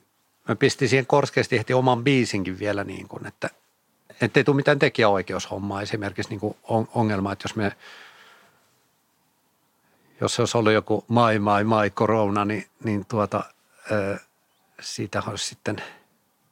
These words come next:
tullut ongelmia. Ne, no okei, ö, siis niin kuin, niin että siihen tuli niin, niin hienot kontribuutiot, niin älyttömän hienosti jengi veti siihen niin kuin kappaleeseen, mitä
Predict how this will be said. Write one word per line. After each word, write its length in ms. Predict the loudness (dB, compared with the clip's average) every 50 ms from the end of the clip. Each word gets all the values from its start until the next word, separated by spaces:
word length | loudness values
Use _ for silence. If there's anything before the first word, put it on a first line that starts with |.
| _ _ 0
tullut 240 | 2 2 4 4 4
ongelmia. 420 | 4 2 2 0 0 -2 -4 -6 -8 -12 -12 -2 2
Ne, 180 | 2 2 2 2 _ 2
no 80 | 2
okei, 340 | 2 4 2 0 0 0 -4 0 2
ö, 160 | 2 2 2 -2
siis 280 | -2 -2 -2 -2 0
niin 140 | -2 -2 0
kuin, 240 | 0 0 0 -2 -4 -8 _ _ _ _ _ _ _ _ _ _ _ _ _ _ 0
niin 120 | 0 0
että 160 | 0 2 0
siihen 240 | 2 4 4 2 4
tuli 240 | 4 2 4 4 4
niin, 320 | 4 4 4 2 0 -2 -6 _ _ _ _ _ _ _ _ _ _ _ _ _ _ _ -2 2
niin 200 | 4 4 4 4
hienot 380 | 4 4 4 4 4 2 0
kontribuutiot, 840 | 2 2 2 2 0 -4 -8 -8 -8 -10 -10 -12 -12 -12 -12 -14 -14 -18 _ _ _ _ _ -2
niin 240 | 0 2 2 4 4
älyttömän 520 | 4 4 4 2 0 -2 0 0 0 0
hienosti 580 | 0 -2 -2 -2 -4 -8 -10 -12 -14 -14 -16 -20 _ _ -4 0
jengi 260 | 2 2 4 2 2
veti 260 | 2 0 -2 -2 -8
siihen 360 | -8 -6 -8 -8 -8 -8 -10 -14 _ _ _ _ -10
niin 100 | -10 -10
kuin 120 | -10 -6
kappaleeseen, 580 | 0 0 0 2 2 2 2 2 0 0 -2 -4
mitä 220 | 0 0 0 0